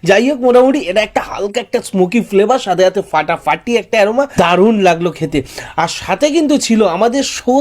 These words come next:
স্টপার, সেটা কি বলতো, পাতুরি না, মাটন কষা, ওটা একটু বাদে আসছি।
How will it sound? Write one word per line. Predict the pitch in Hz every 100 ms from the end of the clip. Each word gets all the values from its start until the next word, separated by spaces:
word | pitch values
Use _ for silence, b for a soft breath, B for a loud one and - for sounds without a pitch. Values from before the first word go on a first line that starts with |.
| 277
স্টপার, | - 214 - 202 - b b -
সেটা | 214 233
কি | 240 247
বলতো, | 254 254 320 -
পাতুরি | 180 190 240 220
না, | 156 - - 175
মাটন | 180 214 190
কষা, | 180 175
ওটা | 254
একটু | 269 269
বাদে | 190 233 220
আসছি। | -